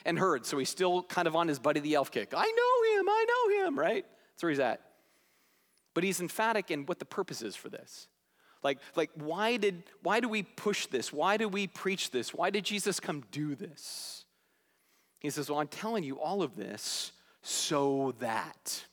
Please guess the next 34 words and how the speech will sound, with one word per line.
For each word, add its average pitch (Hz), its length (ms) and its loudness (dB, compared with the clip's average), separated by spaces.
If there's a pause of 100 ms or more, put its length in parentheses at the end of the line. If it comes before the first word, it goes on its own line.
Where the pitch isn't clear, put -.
(880)
so 196 600 2
that 190 720 0 (400)
you 220 160 2
may 240 140 6
have 196 220 4
fellowship 247 680 4
with 175 200 4
us, - 560 2 (200)
and 202 120 4
our 185 120 6
fellowship 254 580 4
is 190 140 2
with 185 180 2
the 180 80 2
Father 226 720 2 (300)
and 170 120 0
with 180 140 2
the 185 80 2
Son, 143 720 2 (320)
Jesus 147 400 -2
Christ." - 640 -8 (1160)
Here's 180 220 2
what 214 140 0
I 196 40 0
want 190 200 0
you 202 80 0
to 151 60 0
understand 139 580 0
about 120 260 0
what 123 120 -2
he's 113 100 -6
getting 117 300 -4
at 101 160 -10
here. - 340 -10